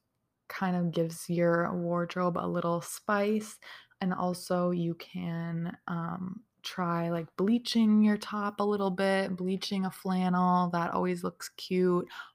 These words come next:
or distressing it a little bit, distressing a shirt or,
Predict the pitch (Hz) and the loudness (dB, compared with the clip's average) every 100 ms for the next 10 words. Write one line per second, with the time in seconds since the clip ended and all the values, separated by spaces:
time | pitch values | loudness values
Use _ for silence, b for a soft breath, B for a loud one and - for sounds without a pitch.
0 | _ 175 170 170 170 175 - 175 - - | _ -2 0 -2 -4 -6 -6 -6 -6 -4
1 | 190 175 - 190 190 190 196 196 - - | -2 -2 0 2 4 6 4 2 0 -2
2 | 196 185 185 185 190 180 185 185 190 190 | 0 0 0 0 0 0 -2 -2 -2 -6
3 | - B B B _ 180 - - 180 180 | -12 B B B _ -10 -8 -6 -6 -6
4 | - 180 180 180 - 185 - - 190 190 | -4 -2 0 -2 -4 -6 -8 -4 -2 0
5 | 190 - 175 170 170 | -2 -2 -4 -2 -4